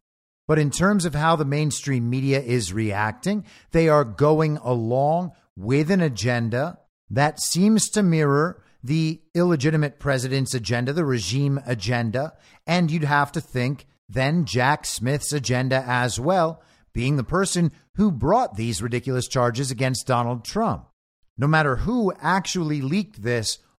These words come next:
or for what reason, it is notable because it's pretty common knowledge that there weren't really any leaks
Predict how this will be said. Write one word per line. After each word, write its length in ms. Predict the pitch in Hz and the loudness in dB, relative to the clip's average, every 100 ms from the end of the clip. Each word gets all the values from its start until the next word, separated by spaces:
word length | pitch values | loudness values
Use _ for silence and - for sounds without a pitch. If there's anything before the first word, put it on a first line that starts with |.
| _ | _
or 160 | 147 147 | 0 0
for 360 | - - 208 180 | 0 0 2 2
what 320 | 139 170 117 | 2 2 0
reason, 640 | 127 202 226 117 110 101 - _ _ _ _ | -2 0 2 0 -2 -4 -8 _ _ _ _
it 100 | 156 | 2
is 240 | 135 87 | 2 0
notable 680 | 120 202 294 127 98 101 110 _ _ _ | 0 2 2 0 -2 -6 -8 _ _ _
because 580 | 143 147 175 165 151 - _ _ _ _ _ | -2 2 4 4 2 -4 _ _ _ _ _
it's 280 | 147 - - _ | -4 -4 -8 _
pretty 160 | - 156 | -2 0
common 300 | 147 139 131 | 2 2 2
knowledge 380 | 135 151 120 104 | 2 2 -2 0
that 220 | 131 123 | 0 0
there 180 | 123 113 | 0 0
weren't 420 | 95 135 180 151 104 | 0 2 2 -2 -2
really 340 | 151 170 156 - | 0 0 -4 -2
any 240 | 156 190 | 2 2
leaks 480 | 156 147 160 - | 2 0 -2 -4